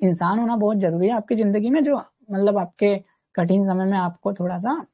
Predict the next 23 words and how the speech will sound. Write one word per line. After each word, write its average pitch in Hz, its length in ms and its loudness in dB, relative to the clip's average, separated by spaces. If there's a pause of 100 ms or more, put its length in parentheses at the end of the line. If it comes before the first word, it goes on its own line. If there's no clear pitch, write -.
(220)
अ, 165 140 0
कंधे 175 400 2
दे, 202 240 0
आपको 214 300 -6
थोड़ा 185 200 0
support 185 400 -2
करे, 175 260 -4
आपको 202 360 -6
बोले 170 320 -4
कि, 240 260 -6 (520)
"ठीक 208 180 0
है 170 160 0
तुम 170 300 -4
मतलब 156 300 -4 (220)
कर 170 160 2
सकते 165 380 -6
हो 254 80 0
and 220 300 -2 (380)
हम 165 180 0
तुम्हारे 151 380 -2
साथ 139 260 -8 (120)
है, 143 120 -8
कोई 143 340 -10